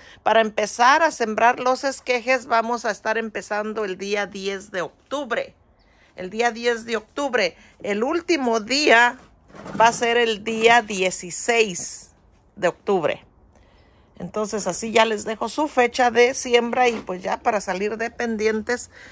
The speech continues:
ojalá que pronto pueda hacerles lo que sigue. Porque ya después de, de la fecha de siembra de esquejes, pues otra vez va a seguir trasplante.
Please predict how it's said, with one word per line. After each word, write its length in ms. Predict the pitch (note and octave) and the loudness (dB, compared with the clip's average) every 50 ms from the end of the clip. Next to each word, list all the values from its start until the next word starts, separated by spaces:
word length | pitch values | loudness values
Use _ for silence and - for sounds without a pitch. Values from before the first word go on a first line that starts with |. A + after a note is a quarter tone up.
| - - _ | -20 -20 _
ojalá 420 | - - - F#3+ F#3+ G3+ G#3+ G#3+ | -12 -8 -2 -2 2 2 2 2
que 200 | - A3+ G#3+ G3 | 2 2 2 0
pronto 480 | - - - G#3+ A3 A3+ A#3 G#3+ A#3 G#3 | 0 0 2 4 4 4 4 2 0 -2
pueda 240 | - G#3+ G#3+ G#3 A3 | 2 2 2 4 2
hacerles 460 | G#3 - A3+ A3 A3 A3 A3 G#3 G3 | 0 2 -2 -2 0 2 0 0 2
lo 180 | G3+ F#3+ F3+ - | 0 -2 -2 -2
que 100 | - E3+ | -6 -6
sigue. 360 | - - B3 C#4 C4 D4+ B4+ A#4+ - _ _ _ _ _ _ _ _ _ _ _ _ _ _ _ _ _ _ _ _ _ _ _ _ _ _ _ _ _ _ _ _ _ _ _ _ _ _ _ - | -4 -4 -4 -4 -4 -4 -6 -6 -8 _ _ _ _ _ _ _ _ _ _ _ _ _ _ _ _ _ _ _ _ _ _ _ _ _ _ _ _ _ _ _ _ _ _ _ _ _ _ _ -14
Porque 280 | - E3 - - D#3+ | -14 -12 -12 -10 -6
ya 120 | D3+ D3+ G#3+ | -4 -2 -2
después 380 | A3+ A3 - - A#3 A3+ A3 | -2 -4 -4 -4 -4 -4 -2
de, 160 | A3+ G#3+ - - - | -2 -4 -4 -4 -8
de 360 | - - F#3+ G3+ G#3 A3 A#3+ | -8 -6 -4 -2 -2 -2 -2
la 180 | A#3 A3+ G#3 G#3 | 4 4 4 4
fecha 360 | - - A#3 A3+ - B3 A#3 | 4 2 -4 -4 0 -2 -2
de 120 | G#3 G3 - | -2 -2 -4
siembra 320 | - A#3 A3+ A3 A3+ G#3+ | -4 -4 -2 0 -2 -2
de 60 | G3+ | -2
esquejes, 360 | G3 - - B3+ B3 C4 A#3 | -4 -6 -6 -6 -6 -6 -10
pues 160 | - - G#3 G#3 | -8 -8 -6 -6
otra 240 | A3+ A3 A3+ G#3+ | -6 -4 -2 -2
vez 180 | G#3 A3 A3 G#3 | -2 -2 -4 0
va 100 | A3 G#3+ | 0 0
a 40 | G#3+ | 0
seguir 340 | - A3 G#3 G3+ A3 G#3+ - | 0 -6 -4 -4 -4 -4 -4
trasplante. 800 | - - G3 - - - A3 A#3 B3 C4+ B3 - C#4+ E4 F4 | -6 -8 -8 -6 -4 0 2 2 2 2 0 -4 -4 -4 -4